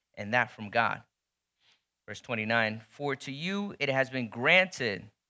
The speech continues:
on behalf of Christ, not only to believe in him, but also to suffer for his sake." Thank you, Jesus. <laughs> Verse thirty, "Having the same conflict which you saw in me,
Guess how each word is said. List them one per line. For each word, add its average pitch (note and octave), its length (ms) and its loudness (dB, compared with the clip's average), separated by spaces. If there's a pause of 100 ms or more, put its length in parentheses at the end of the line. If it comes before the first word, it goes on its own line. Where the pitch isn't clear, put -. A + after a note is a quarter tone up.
(260)
on A2+ 120 -2
behalf B2+ 420 6
of - 180 -14
Christ, B2+ 480 4 (160)
not D#3 220 8
only F#3 320 0
to - 140 -4
believe C3 800 0
in A3 260 4
him, D#3 560 2 (420)
but B2+ 200 2
also D3 480 4
to A2 180 -4
suffer C#3 640 2
for A#2 160 -4
his A2 180 -2
sake." C3+ 480 0 (380)
Thank D#3 280 -6
you, E3 180 -8
Jesus. B2+ 760 -12 (460)
<laughs> C#3+ 80 -12 (880)
Verse D#3 320 2
thirty, D#3+ 360 8
"Having D#3 280 10
the C#3+ 100 4
same E3 280 4
conflict E3+ 640 4
which B2 280 -6
you B2 160 -6
saw C#3 340 2
in C3 300 -2
me, B2 400 -2